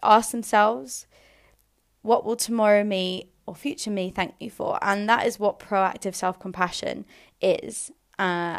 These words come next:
rather than just the, you know, airy-fairy, "Go easy on yourself" self-compassion. And even if your actions aren't perfect, imperfect action and flexible dieting and self-compassion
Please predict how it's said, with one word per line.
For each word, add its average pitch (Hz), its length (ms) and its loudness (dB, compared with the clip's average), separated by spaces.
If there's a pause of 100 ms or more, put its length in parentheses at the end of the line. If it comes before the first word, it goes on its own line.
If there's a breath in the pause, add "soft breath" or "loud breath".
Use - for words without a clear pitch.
rather 185 300 2
than 175 180 -2
just - 260 -10
the, 165 260 -4
you 175 100 -10
know, 175 140 -8
airy-fairy, 175 840 -6 (460)
"Go 190 120 0
easy 175 260 -2
on 165 80 -8
yourself" - 300 -10
self-compassion. - 760 -14 (1400 soft breath)
And 247 160 2
even 285 360 4
if 277 180 2
your 254 120 2
actions 233 420 0
aren't 214 160 2
perfect, 190 800 -4
imperfect 247 640 0
action 190 760 -2 (1200 soft breath)
and 180 120 -8
flexible 233 440 2
dieting 190 640 0
and 196 120 -10
self-compassion 202 960 0